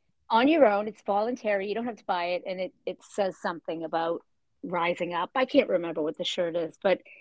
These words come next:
it offended somebody in our school, and they complained about it.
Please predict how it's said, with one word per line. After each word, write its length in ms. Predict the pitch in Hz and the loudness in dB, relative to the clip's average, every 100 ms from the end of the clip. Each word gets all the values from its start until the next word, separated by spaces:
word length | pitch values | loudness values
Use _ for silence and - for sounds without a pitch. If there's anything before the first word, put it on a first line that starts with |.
| _ | _
it 140 | 269 269 | 6 8
offended 720 | 269 - 285 302 294 269 202 | 6 4 2 4 4 2 0
somebody 420 | 254 214 196 208 | -8 -6 -4 -4
in 80 | 202 | -4
our 160 | 202 | -6
school, 400 | 196 - 262 294 | -8 -6 -2 2
and 160 | 277 226 | 2 2
they 60 | 208 | -4
complained 640 | 240 233 - 277 359 392 | -6 -6 0 0 2 -2
about 360 | 226 190 147 | -4 -4 -6
it. 60 | 123 | -10